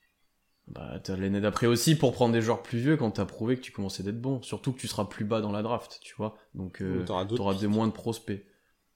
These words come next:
Speaker 2: T'auras d'autres pics. Non, mais, en-, je pense que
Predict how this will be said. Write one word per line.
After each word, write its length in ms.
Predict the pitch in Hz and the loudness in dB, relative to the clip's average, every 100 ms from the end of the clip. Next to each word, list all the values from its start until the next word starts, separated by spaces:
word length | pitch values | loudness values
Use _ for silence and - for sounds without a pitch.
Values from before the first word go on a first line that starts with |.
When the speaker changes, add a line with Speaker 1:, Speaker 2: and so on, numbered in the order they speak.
| _ _ _ - - | _ _ _ -20 -18
Speaker 2:
T'auras 180 | - 95 | -10 -10
d'autres 200 | 110 117 | -10 -12
pics. 240 | - 123 117 | -14 -14 -8
Non, 300 | 156 175 135 | -4 -2 -2
mais, 540 | 120 _ _ _ - - - | -8 _ _ _ -20 -18 -14
en-, 340 | - 120 - _ _ _ _ _ | -12 -12 -12 _ _ _ _ _
je 100 | - | -2
pense 200 | 214 | -2
que 100 | - | -2